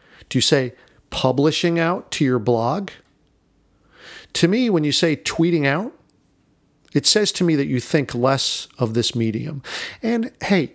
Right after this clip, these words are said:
look, that might be understandable. Okay, but let me bring it home to the point that I want to make here. This attitude of not taking it seriously is not going to help you make progress in building your audience.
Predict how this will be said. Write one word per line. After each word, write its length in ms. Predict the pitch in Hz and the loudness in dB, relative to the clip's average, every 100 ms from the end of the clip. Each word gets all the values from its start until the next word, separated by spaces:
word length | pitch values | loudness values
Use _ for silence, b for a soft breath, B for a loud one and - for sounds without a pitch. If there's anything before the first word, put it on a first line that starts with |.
| 392 | -2
look, 280 | 190 160 - | 2 2 2
that 220 | 180 214 | 2 2
might 260 | 175 185 | 2 2
be 120 | 175 160 | 2 2
understandable. 880 | 147 135 - 143 143 113 117 208 269 | 2 0 2 2 2 0 -2 -2 -2
Okay, 440 | 143 - 120 - B B B _ | 0 0 -2 -2 B B B _
but 380 | - 156 - - b b b | 2 4 2 -8 b b b
let 160 | 127 156 | 2 2
me 80 | 185 | 2
bring 240 | 160 165 | 2 2
it 80 | 151 | 2
home 240 | 139 135 | 0 0
to 100 | 127 | 0
the 60 | 123 | -2
point 320 | - 135 123 | 2 0 0
that 100 | 123 | 0
I 40 | 113 | 0
want 180 | 110 | 0
to 60 | 113 | 0
make 240 | 117 113 | 0 -2
here. 340 | - 113 110 117 B B B B B B B _ | -4 -8 -8 -10 B B B B B B B _
This 300 | 123 160 - | 4 4 4
attitude 600 | 160 190 - 226 254 208 B B - | 2 0 0 0 0 -4 B B -4
of 80 | 113 | 0
not 220 | 156 156 | 0 2
taking 260 | 175 160 | 0 2
it 140 | 151 156 | 0 0
seriously 640 | 151 160 - 208 208 208 | 0 0 0 -2 0 2
is 200 | 131 117 | 2 2
not 600 | 135 143 175 208 - - 247 | 2 2 2 -2 -4 -6 -2
going 300 | - 165 175 | 2 2 2
to 160 | 160 185 | 0 -2
help 400 | - 160 156 - | 0 0 0 0
you 80 | 160 | 0
make 460 | 139 139 135 - - | 2 2 -2 -12 0
progress 540 | 165 160 143 123 - | 2 2 0 0 0
in 100 | 135 | 2
building 360 | 127 135 135 131 | 2 2 2 0
your 180 | 131 | 0
audience. 640 | 139 160 151 - - - - | 2 2 0 -6 -4 -4 -4